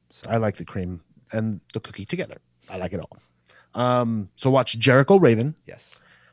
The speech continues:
Speaker 2: Watch Disco Kidman.
Speaker 1: Yeah.
Speaker 2: Um, watch Goldberg and D D P.
Speaker 1: Yes. Yes, very much so.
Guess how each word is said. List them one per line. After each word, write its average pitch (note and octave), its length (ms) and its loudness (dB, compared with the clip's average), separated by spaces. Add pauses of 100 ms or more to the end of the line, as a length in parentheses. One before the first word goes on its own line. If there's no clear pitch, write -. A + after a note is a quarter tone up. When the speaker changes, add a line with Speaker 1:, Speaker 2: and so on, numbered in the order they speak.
Speaker 2:
Watch G#2 440 -2
Disco C#3+ 340 0
Kidman. D3 440 0 (680)
Speaker 1:
Yeah. A2 1040 -6
Speaker 2:
Um, G#2 340 -10 (140)
watch A2+ 500 0 (160)
Goldberg B2+ 800 4 (1040)
and G#2+ 520 0
D A#2+ 180 2
D A2 80 2
P. F2+ 260 -4
Speaker 1:
Yes. - 380 -12 (220)
Yes, F#2+ 300 -8
very B2 220 -4
much C3+ 260 -4
so. C#2+ 280 -12